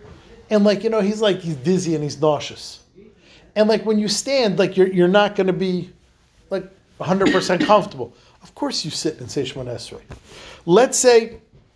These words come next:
a person's on an airplane and would feel uncomfortable standing, even if the plane is sitting,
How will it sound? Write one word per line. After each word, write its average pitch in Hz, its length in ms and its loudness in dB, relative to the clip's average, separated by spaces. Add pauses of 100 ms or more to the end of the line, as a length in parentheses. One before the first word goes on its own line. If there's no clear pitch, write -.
(500)
a 175 100 -2
person's 196 420 -2
on 202 160 4
an 202 80 0
airplane 220 440 0 (460)
and 190 140 -2
would 208 140 0
feel 233 420 0 (300)
uncomfortable 208 640 -2
standing, 196 400 0
even 269 220 -6
if 247 140 -12
the 190 80 -8
plane 214 260 -6
is 208 160 -6
sitting, 214 320 -4